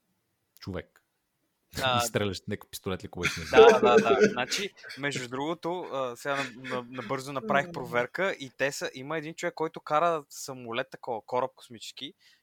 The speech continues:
Speaker 2: Има друг човек, който кара, нали, колата, съответно, и има човек, където кара, нали, Торса, реално. Това голямото, големия кораб, дето говориш за него. А момичето нищо не кара, тя просто по някой път ги стреля с
Speaker 1: Ти-, тя е в
Speaker 2: пистолет.
Speaker 1: кухнята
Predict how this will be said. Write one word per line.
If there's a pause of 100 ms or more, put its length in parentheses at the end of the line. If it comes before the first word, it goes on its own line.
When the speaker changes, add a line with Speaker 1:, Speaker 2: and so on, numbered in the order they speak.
(160)
Speaker 2:
Има
друг
човек,
който
кара,
нали,
колата,
съответно,
и
има
човек,
където
кара,
нали,
Торса,
реално.
Това
голямото,
големия
кораб,
дето
говориш
за
него. (420)
А
момичето
нищо
не
кара,
тя
просто
по
някой
път
ги
стреля
с
Speaker 1:
Ти-,
тя
е
в
Speaker 2:
пистолет.
Speaker 1:
кухнята